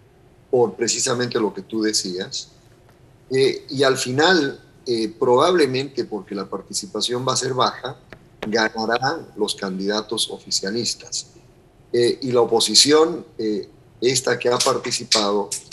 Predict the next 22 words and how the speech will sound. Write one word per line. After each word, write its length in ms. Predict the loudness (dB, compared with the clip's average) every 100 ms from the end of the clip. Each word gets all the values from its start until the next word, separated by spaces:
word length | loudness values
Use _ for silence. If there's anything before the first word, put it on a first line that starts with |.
| -8 -4
lamentablemente 1080 | -4 -4 0 2 2 2 -2 -2 -2 -2 -4
está 440 | -8 -4 0 0 0
haciéndole 800 | -4 -4 -4 -4 0 0 2 0 -2
un 160 | -8 -2
juego 440 | 2 2 2 0 -2 -20 -20 -20 -8
muy 260 | 0 2 2
importante 840 | 0 -6 -6 -6 -6 -6 -8 -8 -8
al, 260 | -8 -6 -6
al 180 | -8 -2
régimen 680 | -4 -2 -6 -6 -6 -6 -10 -12
de 120 | -10
Maduro, 640 | -8 -4 -2 -2 -4 -6 -8
está 460 | -6 -2 -2 -2 -12 -20 _
legitimando 720 | -4 -4 -4 -4 0 2 2 0
un 140 | -2
proceso 440 | -2 -4 -4 -6 -8
electoral 440 | -10 -8 -10 -10 -20 _ _ _
que 120 | -2 4
no 160 | 4
tiene 260 | 4 4 4
observadores 720 | 2 2 2 2 4 4 2 0
internacionales, 1080 | -4 -4 0 0 0 -2 0 0 -2 -6